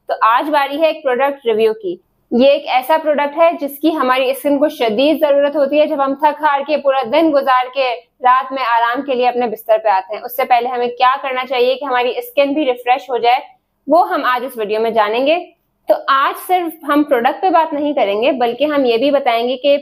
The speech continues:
प्रॉब्लम क्या होती है स्किन केयर में, जिसकी वजह से प्रोडक्ट यूज़ करना चाहिए, इसको ना यूज़ करने से क्या प्रॉब्लम्स हो सकती हैं, और इसके अलावा इसके इंग्रेडिएंट्स क्या हैं, pros and cons क्या हैं,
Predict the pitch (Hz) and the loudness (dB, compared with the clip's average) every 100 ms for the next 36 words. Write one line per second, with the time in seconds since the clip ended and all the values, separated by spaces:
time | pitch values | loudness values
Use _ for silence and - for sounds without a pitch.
0 | 285 202 190 277 277 285 269 254 269 269 | 0 -2 0 0 2 2 0 0 -2 -2
1 | 262 262 262 262 254 262 254 247 - 254 | -4 -2 0 0 0 0 -2 -4 -4 0
2 | 233 233 254 240 233 240 233 240 240 214 | 2 2 0 0 -2 0 -4 -4 -2 -2
3 | 220 226 254 262 262 262 247 - 277 262 | -2 0 -2 0 -2 -4 -6 -8 -4 0
4 | 254 320 285 294 294 254 254 254 285 240 | 0 0 -2 -4 -4 -4 -2 -4 0 0
5 | 240 240 220 226 240 240 240 - 302 - | 0 0 -2 -2 -6 0 0 0 -4 0
6 | 294 294 202 190 _ _ _ 208 208 208 | 0 0 -4 -8 _ _ _ 0 2 2
7 | 208 226 - - 226 226 233 254 277 - | -2 -4 -6 -2 2 2 2 0 -2 -4
8 | - 247 226 226 262 285 285 - 277 277 | -4 -2 0 0 0 0 -2 -4 -2 -2
9 | 269 269 269 247 240 220 220 262 302 311 | -4 -4 -2 -2 0 -4 0 0 2 0
10 | 302 285 285 | -2 -4 -4